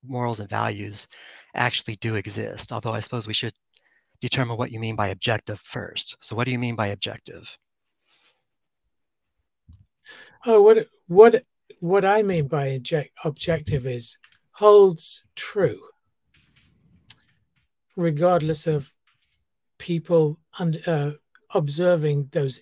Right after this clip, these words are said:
Speaker 2: instances. So throughout time, space, and eternity, um, you might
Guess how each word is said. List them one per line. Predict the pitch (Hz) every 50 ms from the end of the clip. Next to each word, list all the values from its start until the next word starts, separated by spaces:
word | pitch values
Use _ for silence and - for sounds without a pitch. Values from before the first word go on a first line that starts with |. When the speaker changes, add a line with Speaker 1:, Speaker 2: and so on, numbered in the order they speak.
| - -
Speaker 2:
instances. | 160 147 - - - 147 123 123 - 135 120 113 - - _ - - - - _ _ _ _ _ _
So | _ - - 214 208 208 208 208 208 185 - _ _ _ _
throughout | - - 208 196 190 185 180 - - -
time, | - 180 180 175 170 165 160
space, | 147 - - - - 190 180 165 - -
and | 165 156
eternity, | 156 147 - 175 170 160 156 139 131 - - 117 113 113 _ - - _ _ _ _ _ _
um, | 180 175 180 180 196 -
you | - 214 226
might | 233 269 269 240 - _